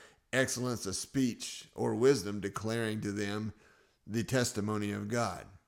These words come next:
And so as we reach out and serve others,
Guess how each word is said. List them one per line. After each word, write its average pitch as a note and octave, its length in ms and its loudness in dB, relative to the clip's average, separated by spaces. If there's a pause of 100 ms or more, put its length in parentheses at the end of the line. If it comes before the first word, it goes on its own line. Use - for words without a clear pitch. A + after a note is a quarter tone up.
(1080)
And A#2+ 120 0
so D3+ 180 10
as D3+ 220 10
we C#3+ 80 4
reach C#3+ 420 4
out C3 380 2
and G#2+ 320 -2
serve B2+ 420 2
others, G#2+ 640 -2